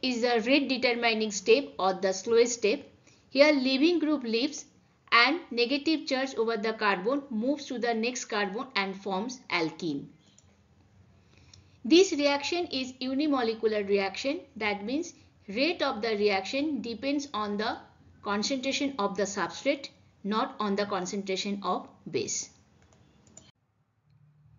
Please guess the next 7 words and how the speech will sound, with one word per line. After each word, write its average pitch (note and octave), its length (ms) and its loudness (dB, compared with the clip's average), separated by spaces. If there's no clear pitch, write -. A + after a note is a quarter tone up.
Here D#4+ 280 0
I B3 100 4
am B3 140 -2
going A#3+ 300 0
to - 220 -6
explain A#3 720 -2
the G3+ 180 -2